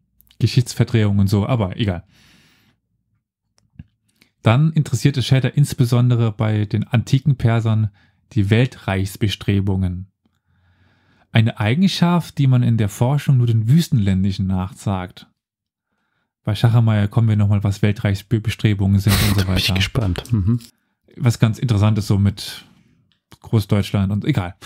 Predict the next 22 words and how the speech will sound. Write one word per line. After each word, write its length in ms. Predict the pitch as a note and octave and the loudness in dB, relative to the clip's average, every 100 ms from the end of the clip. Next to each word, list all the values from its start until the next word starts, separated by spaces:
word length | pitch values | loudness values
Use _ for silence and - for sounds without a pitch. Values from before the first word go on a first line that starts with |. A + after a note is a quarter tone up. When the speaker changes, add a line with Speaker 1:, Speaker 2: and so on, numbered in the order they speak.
| - - - - _ _ _ _ | -20 -20 -20 -20 _ _ _ _
Speaker 1:
<clears throat> 560 | - - D#3 B2 F#2 - - - - _ - | -10 2 4 4 0 -8 -20 -20 -20 _ -2
Auf 80 | A2 | 2
jeden 120 | C3+ | 4
Fall 120 | B2 | 2
Zitat: 580 | - A#2 G#2+ C3+ - - | 0 -2 0 0 -4 -4
"Die 60 | B2 | 0
Bestimmung 460 | B2 - E3+ E3+ | 2 2 4 4
der 120 | C#3 A2 | 2 0
Perser 440 | - C3 D3 A#2+ | 0 2 2 0
ist 220 | B2 - | -2 -4
es 100 | B2+ | -4
gewesen, 640 | B2 G#2+ A#2 A#2+ B2 A#2 - - | -2 0 0 2 2 0 -2 -6
den 100 | A2 | -2
Gedanken 500 | G#2+ - A#2+ - A#2 | -2 0 -2 -2 -2
der 120 | G#2 | -2
großen, 560 | - - D3 C#3 C3 A#2 | -4 0 2 2 2 0
völkerumfassenden, 1000 | - C#3+ C3+ A2+ - A#2 A#2 - A#2+ G2+ | 2 2 2 -4 -2 -4 -4 -2 -2 -2
friedensschaffenden 920 | - - C#3+ D#3 - B2 A#2+ B2 A#2 | -8 -4 0 0 2 0 2 0 0
Ordnung 420 | G#2+ A2+ - A2 - - - | -2 0 0 -2 -4 -16 -6
als 220 | A2 G2+ - | -2 -2 0
erstes 500 | C#3 D#3 D#3 C3+ - | 0 2 2 -2 0
Volk 300 | B2 A#2+ | 0 0